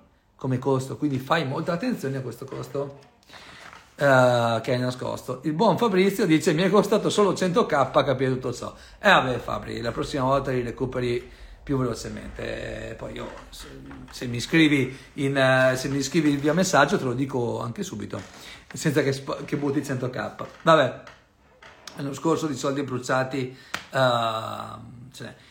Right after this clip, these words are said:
Eh, tra l'altro vedo che c'è Carmen di Anzano Shopping qui che mi scrive, "Speriamo che le bollette arrivino dopo San Valentino". Sì, sì, arrivano il sedici e diciassette,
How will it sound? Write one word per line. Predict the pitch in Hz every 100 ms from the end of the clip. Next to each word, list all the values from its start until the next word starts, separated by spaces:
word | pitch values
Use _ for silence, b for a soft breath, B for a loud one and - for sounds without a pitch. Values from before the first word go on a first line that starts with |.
| B B B
Eh, | 170 160 151 147 143 139
tra | 175
l'altro | 180 170
vedo | 160
che | 160
c'è | - 147
Carmen | - 147 147 147
di | 139 135
Anzano | 139 131 147
Shopping | 139 151 143 143 127
qui | 123
che | 139
mi | 135 143
scrive, | - 151 131
"Speriamo | 131 151 151 156
che | 147
le | 131
bollette | 139 156 147
arrivino | 131 147 135
dopo | 147 156
San | 156
Valentino". | 165 185 143 131 - B
Sì, | -
sì, | 175 165
arrivano | 143 139 139 139
il |
sedici | 127 123 120 120
e | 113
diciassette, | 107 101 107 107